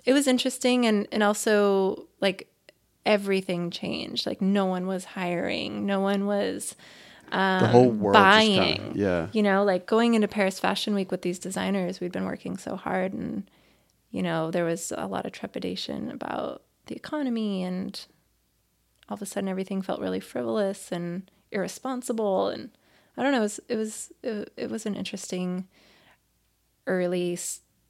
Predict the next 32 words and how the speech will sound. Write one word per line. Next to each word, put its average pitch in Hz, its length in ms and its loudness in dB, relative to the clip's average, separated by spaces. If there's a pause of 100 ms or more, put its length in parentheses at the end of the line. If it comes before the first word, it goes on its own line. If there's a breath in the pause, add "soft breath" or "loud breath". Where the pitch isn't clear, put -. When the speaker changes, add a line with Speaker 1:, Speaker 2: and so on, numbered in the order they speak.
(220)
Speaker 1:
you 190 120 -4
know, 170 80 -4
I - 60 -2
was 185 100 -4
in 180 100 -4
an - 80 -6
early 170 220 -4
stage - 260 -8
of - 60 -8
my 64 140 -8
career - 340 -8
to - 100 -10
kind - 200 -10
of - 60 -10
be - 80 -8
exposed - 600 -10
to 190 80 -10
that 170 200 -8
level 170 300 -6
of, 180 260 -8 (240 soft breath)
like, 180 120 -6
how 185 400 2
global 170 680 -2 (260 soft breath)
politics 180 800 -2
and 165 380 -8 (400 soft breath)
world 175 280 0
events 170 560 0 (240)
can 190 640 -6
impact - 420 -4
fashion. 262 840 -4 (260 soft breath)
Speaker 2:
And 107 340 2
how, 98 520 0